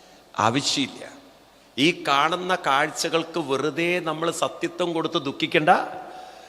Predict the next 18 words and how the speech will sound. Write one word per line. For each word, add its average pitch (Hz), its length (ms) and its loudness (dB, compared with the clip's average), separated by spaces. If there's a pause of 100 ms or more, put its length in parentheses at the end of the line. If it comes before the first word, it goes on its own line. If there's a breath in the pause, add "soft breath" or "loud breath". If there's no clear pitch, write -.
(120 loud breath)
കാര്യമില്ല. 156 300 6
ഈ 156 140 2 (120)
കാഴ്ചകളൊക്കെ 180 720 2
വെറും 165 680 -2
നമ്മുടെ 143 440 0
മുന്നിൽ 156 600 -2
ഉള്ളൊരു, 160 500 4 (1700)
ഒരു 156 320 2
തോന്നൽ 175 380 6
മാത്രമാണ് 165 680 -2 (720)
എന്നൊക്കെ 175 280 4
ഞാൻ 175 220 2
പറഞ്ഞാൽ 180 240 0
നിങ്ങൾ 170 220 -2
ചോദിക്കും, 170 300 2
"വിശന്നാ 151 320 0
തോന്നലാണെന്ന് 165 680 2
തോന്നുമെന്ന്." 127 460 2